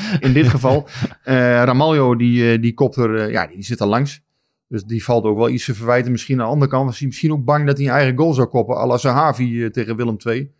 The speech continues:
Speaker 1: Dat zou ook nog kunnen dat hij daarom, we hebben dat niet kunnen vragen aan hem. Eh, zag er ook niet heel goed uit. Maar ja, Drommel daar, inderdaad, ja, je moet hem of naar de zijkant verwerken.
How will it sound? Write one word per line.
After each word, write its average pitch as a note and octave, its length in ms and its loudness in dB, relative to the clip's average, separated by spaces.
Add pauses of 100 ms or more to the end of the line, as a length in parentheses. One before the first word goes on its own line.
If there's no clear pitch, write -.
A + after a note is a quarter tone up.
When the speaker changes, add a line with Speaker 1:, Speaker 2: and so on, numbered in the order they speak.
(140)
Speaker 1:
Dat - 160 -14
zou E3 220 -2
ook D#3 60 -2
nog D3 180 -4
kunnen B2+ 220 0
dat A2+ 120 -6
hij B2 80 -8
daarom, B2 380 -2
we A#2+ 60 -6
hebben B2 200 0
dat B2+ 100 -6
niet C3+ 160 -4
kunnen A#2+ 180 -4
vragen A#2+ 320 -4
aan G#2+ 80 -6
hem. A2 180 -8 (880)
Eh, G#2 380 -2
zag C#3 200 0
er C3+ 60 4
ook C#3+ 120 2
niet C#3 120 4
heel B2 160 4
goed A#2 240 -4
uit. A2+ 280 0 (120)
Maar C3 140 0
ja, A2 120 0
Drommel C#3 360 4
daar, G#2+ 320 0
inderdaad, F#2+ 420 -4
ja, G2 180 -2
je D#2+ 200 -12
moet F2 140 -10
hem F2 120 -14
of - 200 -12
naar - 100 2
de G2 60 -2
zijkant F#2+ 420 -6
verwerken. F#2 480 -10